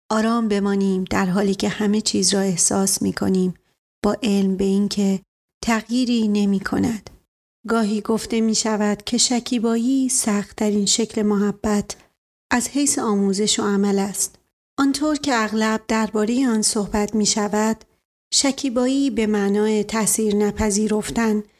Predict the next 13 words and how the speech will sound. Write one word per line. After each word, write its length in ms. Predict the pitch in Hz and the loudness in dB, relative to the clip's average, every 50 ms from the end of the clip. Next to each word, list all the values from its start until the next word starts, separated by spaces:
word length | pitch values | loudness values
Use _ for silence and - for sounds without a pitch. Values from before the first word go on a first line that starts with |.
| _ _ _ _ _ _ - | _ _ _ _ _ _ -2
از 220 | 240 240 240 240 - - | 0 0 0 0 -2 -4
اتفاقی 600 | 240 240 - 247 233 - 269 262 254 - 277 254 | -6 -4 -4 -4 -2 -2 -2 -2 -2 -2 -4 -4
که 160 | - - 240 | -2 -2 -2
افتاده 520 | 214 190 - - - 208 190 185 208 214 | -2 -2 -4 -4 -2 -2 -2 0 0 0
نیست، 540 | 208 214 214 214 202 190 190 - - - _ _ _ _ _ _ _ _ - | 0 2 0 0 0 0 -2 -2 -4 -6 _ _ _ _ _ _ _ _ 0
بلکه 340 | 214 220 220 220 - 240 | 0 0 0 -2 -4 -4
بیشتر 680 | 220 202 220 220 214 196 - - 240 226 226 226 226 214 - _ _ _ _ _ _ _ _ - | -2 -2 0 0 0 2 0 0 0 0 0 0 -2 -4 -8 _ _ _ _ _ _ _ _ -4
میزانی 540 | 262 254 262 262 233 277 285 302 294 294 285 | -2 0 0 2 0 0 0 0 2 2 2
از 180 | 285 254 247 - | 0 0 0 -2
توجه 580 | - 233 214 196 202 208 202 - 220 220 220 | -2 -2 0 0 0 -2 0 0 0 0 0
شفاف 760 | 214 - - - 214 208 196 - - 220 220 214 214 208 - - | 2 0 0 0 0 -2 -4 -4 -2 -2 0 0 0 -2 -2 -4
و 40 | 247 | -4
آرام 600 | 226 - 202 202 208 202 208 214 220 220 214 | -2 0 0 0 0 0 0 0 0 0 -2